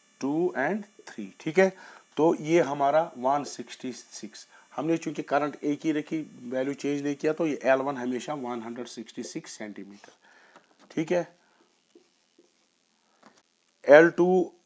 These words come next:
इस पे आया था वन हंड्रेड फिफ्टी फ़ाइव पॉइंट फ़ाइव, ठीक है? और हमने यूज़ की थी वन, ठीक है? इसी तरह से जब दूसरी observation ली थी, तब आया था वन फिफ्टी नाइन,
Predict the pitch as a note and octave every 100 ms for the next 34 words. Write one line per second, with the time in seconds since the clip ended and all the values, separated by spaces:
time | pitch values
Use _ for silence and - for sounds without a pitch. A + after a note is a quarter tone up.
0 | - - - E3 C#3+ D3 D3 D3 D#3 D#3+
1 | - A#2 A#2 D3 D3+ B2+ C#3+ C#3+ D#3 E3+
2 | C3+ - - C3 - C3+ C#3+ D#3+ D#3 -
3 | B2 C3 - - G2 F2+ - - C#3 E3
4 | E3 - - - - - - _ - C#3+
5 | D#3 D#3 C#3 D3+ D3 C3 C3+ B2 - C3
6 | B2+ D3+ B2+ G#2+ F#2+ E2 _ - C#3+ D#3
7 | E3+ E3 - - - - _ - - F3+
8 | E3+ D#3 D3+ E3+ D#3 D#3 C3+ D3 - E3
9 | E3+ D#3 D3+ D#3 D3+ D#3+ D3+ D#3 - D#3
10 | - C#3 C#3 C#3+ C#3+ D3+ C#3+ C#3 D#3 E3+
11 | - - B2 - C#3+ C#3+ A2 G2+ F2